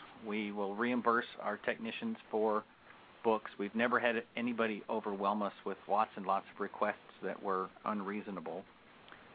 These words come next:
because they tend to buy books and then read 'em, and then with luck they go take an exam. And, um, it, sometimes it's hard to get them to actually take the exams, but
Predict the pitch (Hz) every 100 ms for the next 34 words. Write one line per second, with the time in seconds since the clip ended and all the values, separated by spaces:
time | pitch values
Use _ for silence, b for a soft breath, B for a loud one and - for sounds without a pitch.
0 | b - - - - - 120 120 - 123
1 | 104 107 107 98 104 - 110 101 98 98
2 | 98 98 98 92 92 98 - - 98 98
3 | 92 - 90 80 90 87 104 87 87 85
4 | 101 101 80 98 - b b b b -
5 | - 95 95 95 98 92 95 - - 76
6 | - 165 175 147 117 - 139 117 110 -
7 | 131 - 117 107 113 - 107 - 127 -
8 | 139 123 131 127 139 - -